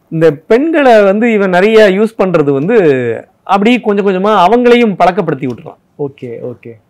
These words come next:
Speaker 1: ஒரு கட்டத்துக்கு மேல இவன் இறந்த பிறகு கூட வெங்கடேச பண்ணையார் தொடர்ந்து, அவர் ரெண்டாயிரத்தி மூணுல தான் போலீஸால
Speaker 2: என்கவுண்டர்.
Speaker 1: சுட்டுக் கொல்லப்படுறாரு. அது வரைக்கும், அஹ், சினிமா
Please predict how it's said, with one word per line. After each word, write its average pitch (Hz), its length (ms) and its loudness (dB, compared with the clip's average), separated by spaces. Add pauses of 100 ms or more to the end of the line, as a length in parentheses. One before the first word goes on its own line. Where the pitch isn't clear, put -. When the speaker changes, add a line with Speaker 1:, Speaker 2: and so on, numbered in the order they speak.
(120)
Speaker 1:
ஒரு 233 240 4
கட்டத்துக்கு 226 420 0
மேல 226 200 2
இவன் 185 260 0
இறந்த 214 320 2
பிறகு 180 300 0
கூட 170 180 -4 (260)
வெங்கடேச 208 400 0
பண்ணையார் 196 420 -2
தொடர்ந்து, 175 420 0 (1080)
அவர் 139 180 -12
ரெண்டாயிரத்தி 151 320 -2
மூணுல 156 280 -4
தான் 190 180 -4 (280)
போலீஸால 160 500 -2
Speaker 2:
என்கவுண்டர். 165 120 4
Speaker 1:
சுட்டுக் 165 300 0
கொல்லப்படுறாரு. 151 580 -2 (560)
அது 185 300 0
வரைக்கும், 208 640 2 (400)
அஹ், 143 300 -6
சினிமா 262 360 -2